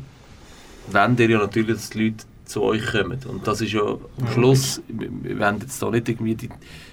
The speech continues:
Speaker 1: vorherigen Betreiber vergleichen oder so, aber trotzdem, sie hat's ja nicht gesch-, sie haben's ja nicht geschafft, die Leute in die Eschbachhalle zu bringen. Und da jetzt wirklich die Frage, was,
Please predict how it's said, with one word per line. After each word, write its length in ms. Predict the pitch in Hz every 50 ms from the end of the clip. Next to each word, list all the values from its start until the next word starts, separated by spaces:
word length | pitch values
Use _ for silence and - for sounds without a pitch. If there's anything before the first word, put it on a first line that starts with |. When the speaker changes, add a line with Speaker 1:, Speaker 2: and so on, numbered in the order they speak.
| - -
Speaker 1:
vorherigen 480 | - 120 113 110 113 110 110 110 113 110
Betreiber 420 | 127 131 - 113 110 113 113 123
vergleichen 520 | 131 - 101 - 110 123 139 131 135 127
oder 120 | 120 117 120
so, 160 | 117 123 120
aber 140 | 117 - 120
trotzdem, 420 | - 113 120 123 123 - - - - - - - - - - - - - - - - - - - - - - - - - - - -
sie 120 | - - 110
hat's 200 | 110 113 107 -
ja 80 | 117
nicht 200 | 107 117 120 - -
gesch-, 180 | - - - -
sie 180 | - - 113 107
haben's 200 | 117 120 127 131
ja 60 | -
nicht 140 | 104 113 113
geschafft, 600 | - - 120 113 113 113 - - - - - - - - - -
die 120 | 110 110 113
Leute 240 | 120 113 - -
in 100 | - -
die 60 | - 101
Eschbachhalle 540 | 107 104 - - 110 - - 101 98 98
zu 140 | 98 - -
bringen. 420 | - 101 98 107 127 139 151 160 - - - - - - - - - _ _
Und 160 | - 98 -
da 100 | 117 117
jetzt 160 | 117 117 -
wirklich 220 | - 127 - - -
die 60 | -
Frage, 360 | - 117 117 120 110 104 110
was, 300 | 110 107 107 - - -